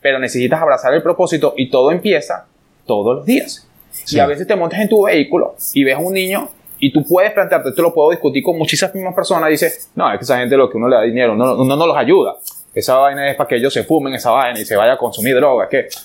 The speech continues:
Speaker 1: no, no, no, uno no puede estar ayudando a la gente así, hay que ayudarlo. Pero si no haces nada para ayudarlo de forma generalizada ni montas una organización, lo mínimo que tú puedas hacer es desprenderte de cincuenta pesos y dárselo a esa persona.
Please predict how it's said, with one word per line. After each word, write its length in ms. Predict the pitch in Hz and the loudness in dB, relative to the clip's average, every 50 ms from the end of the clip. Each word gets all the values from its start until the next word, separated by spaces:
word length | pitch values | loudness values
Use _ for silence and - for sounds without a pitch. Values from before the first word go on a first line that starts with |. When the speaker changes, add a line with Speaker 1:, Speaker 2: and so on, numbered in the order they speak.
| - - | -12 -4
Speaker 1:
no, 120 | 165 202 233 | 0 0 0
no, 100 | 247 247 | 0 0
no, 160 | 269 247 214 | 0 0 2
uno 100 | 190 226 | 2 2
no 120 | 240 - | 0 0
puede 80 | 226 202 | -2 0
estar 120 | - 220 | 0 2
ayudando 220 | 208 202 190 185 190 | 2 2 2 2 2
a 40 | 185 | 0
la 80 | 165 | 0
gente 160 | 139 135 160 156 | -2 -2 -4 -2
así, 180 | - 220 190 | 0 2 2
hay 140 | 139 123 123 | 2 2 2
que 80 | - 180 | 0 0
ayudarlo. 340 | 160 151 160 147 - - - - - - | 2 2 2 2 0 -2 -6 -12 -4 -2
Pero 140 | 147 143 | -2 -2
si 120 | 139 - 143 | 0 -2 0
no 80 | 147 160 | 0 0
haces 220 | 165 - 240 196 | -2 -2 -4 -2
nada 240 | 226 208 196 196 185 | 0 0 0 0 -2
para 140 | - 185 185 | -2 -2 0
ayudarlo 480 | 170 170 170 165 131 110 - 120 113 110 | 0 2 2 4 2 2 2 -2 -4 -2
de 140 | 135 131 123 | -2 -2 0
forma 260 | - 143 135 156 156 | 0 -2 0 -2 -4
generalizada 640 | 165 190 185 180 165 160 151 135 - 196 175 156 127 | -4 -2 0 2 2 2 0 0 0 0 0 0 -2
ni 120 | 120 117 | -4 -4
montas 240 | 110 113 117 143 143 | -4 -2 -2 0 0
una 160 | 165 165 165 | 2 2 2
organización, 680 | 160 151 170 175 175 170 175 - 196 190 170 160 - - _ - - - - | 2 2 2 0 0 -6 -6 0 0 0 0 0 -6 -14 _ -12 -12 -2 0
lo 200 | 139 143 131 123 | 2 4 4 4
mínimo 380 | 151 240 392 427 349 330 285 | 2 2 2 2 2 2 2
que 80 | - 247 | 0 0
tú 120 | 226 226 233 | -2 -2 -2
puedas 220 | 240 226 233 240 | 0 -2 0 0
hacer 440 | 233 220 - 190 156 131 - - _ _ _ _ | -2 -2 0 0 -2 -2 -2 -8 _ _ _ _
es 120 | - 147 170 | -2 0 0
desprenderte 480 | 190 190 170 165 160 156 156 139 139 | 0 0 0 -2 2 2 2 2 2
de 120 | 131 123 110 | 0 0 0
cincuenta 500 | - 135 117 - 202 220 254 - - - | 0 -2 0 0 0 0 0 -2 -2 -2
pesos 200 | - - - 190 | -2 0 2 2
y 40 | |
dárselo 260 | 143 139 - - 196 - | 2 2 2 2 0 0
a 40 | |
esa 120 | - 147 131 | 0 -2 -4
persona. 360 | 127 110 - 113 69 - | -4 -4 -4 -4 -6 -8